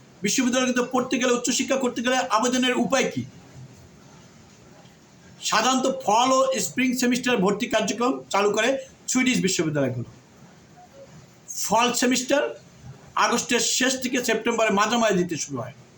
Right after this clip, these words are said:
এই মৌসুমে আবেদনের জন্য সবচেয়ে বেশি সংখ্যক প্রোগ্রাম চালু থাকে। আবেদন গ্রহণ অব্যাহত থাকে জানুয়ারির মাঝামাঝি থেকে পনেরোই এপ্রিল পর্যন্ত। ফলে যে প্রোগ্রামগুলো বাদ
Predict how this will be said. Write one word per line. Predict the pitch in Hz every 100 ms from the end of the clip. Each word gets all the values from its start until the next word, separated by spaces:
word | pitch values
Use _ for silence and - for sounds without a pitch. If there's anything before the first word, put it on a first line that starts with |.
| - - - - - - - - - - - - -
এই | 214 254
মৌসুমে | 262 247 262
আবেদনের | 240 226 254
জন্য | 254 254
সবচেয়ে | 240 240 240 254
বেশি | 196 233 240
সংখ্যক | 247 233 240
প্রোগ্রাম | - 208 220 190
চালু | 202 180
থাকে। | 147 139 120 - - - - - - - - - - - - - - - - -
আবেদন | 165 202 240 277 247
গ্রহণ | 247 254 262
অব্যাহত | 208 175 - 269 - - -
থাকে | 208 220 196
জানুয়ারির | 202 220 233 240
মাঝামাঝি | 208 214 233 233 233
থেকে | 226 220 269 - - - -
পনেরোই | 208 233 240
এপ্রিল | 220 - 208
পর্যন্ত। | 185 156 131 - - - - - - - - - - - - -
ফলে | - 226 247 247 - - - - - -
যে | - 147 247
প্রোগ্রামগুলো | 277 262 240 277 254 269
বাদ | 202 208